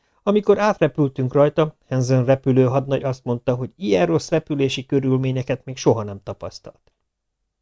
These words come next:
Brooks oldalra döntötte a fejét. Tehát egy veszélyes hurikánról van szó. Ez rendben. De mivel tudja alátámasztani azt a félelmét,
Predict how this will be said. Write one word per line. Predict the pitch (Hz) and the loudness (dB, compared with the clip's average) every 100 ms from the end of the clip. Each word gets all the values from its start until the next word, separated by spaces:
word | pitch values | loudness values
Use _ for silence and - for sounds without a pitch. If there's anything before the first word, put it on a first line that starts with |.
| _ _ _ _ _ _ _ _ _ _ | _ _ _ _ _ _ _ _ _ _
Brooks | - 135 202 - - | 4 4 4 0 -4
oldalra | 113 113 110 107 | -2 2 2 0
döntötte | 104 101 110 98 - | -2 -6 -8 -6 -4
a | 107 | -6
fejét. | - 101 92 _ _ _ _ _ _ _ _ _ _ _ | -8 -12 -12 _ _ _ _ _ _ _ _ _ _ _
Tehát | - 120 117 113 - | 4 6 8 6 2
egy | 110 110 | -2 4
veszélyes | 143 - 120 113 110 | 4 4 2 4 2
hurikánról | - 123 110 - 113 113 110 107 | 0 2 2 4 4 4 4 4
van | 107 107 | 2 0
szó. | 98 - 98 90 _ _ - | -2 -6 -8 -10 _ _ -2
Ez | 208 156 | 0 2
rendben. | 107 90 85 82 _ _ _ _ _ | -2 -4 -12 -18 _ _ _ _ _
De | 107 104 | 2 2
mivel | 104 107 110 107 | 4 4 4 4
tudja | 117 107 113 | 0 0 0
alátámasztani | 113 107 110 - 110 113 110 - 113 110 | 2 2 0 0 -2 -2 -2 0 0 0
azt | - 110 - | -4 -6 -4
a | 107 | -6
félelmét, | - 110 110 110 110 110 | -2 -2 0 0 -2 -6